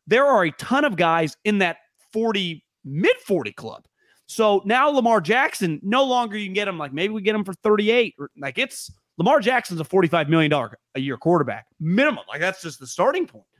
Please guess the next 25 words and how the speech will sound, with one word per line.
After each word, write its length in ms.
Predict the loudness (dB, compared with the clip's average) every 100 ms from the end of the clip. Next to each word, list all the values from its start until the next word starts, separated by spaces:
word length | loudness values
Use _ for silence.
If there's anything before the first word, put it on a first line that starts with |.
| _ _
So 420 | -2 2 2 0 -6 _ _ _ _ -6
next 360 | -2 -2 -4 -4
year, 320 | 0 0 -2
if, 220 | -6 -10 _
let's 140 | -8 -4
say, 120 | -6
Chase 400 | -4 -4 -4 -2
Young 240 | 0 2 2
has 200 | 2 0
a 60 |
huge 240 | -2 -2 -4
season, 540 | -8 -6 -4 -4 -6 _ _ _ -4
maybe 200 | 0 0
some 180 | 0 0
other 220 | 2 0
star 440 | 0 2 4 4
defensive 480 | 2 0 0 -2 -2
lineman 320 | -2 0 2
has 200 | 0 0
a 40 | 0
huge, 340 | -4 -6 -6
Jeffrey 320 | -2 -2 -2
Simmons 520 | -4 0 2 2 2 0
or 80 |
something, 420 | 0 -2 -2 -4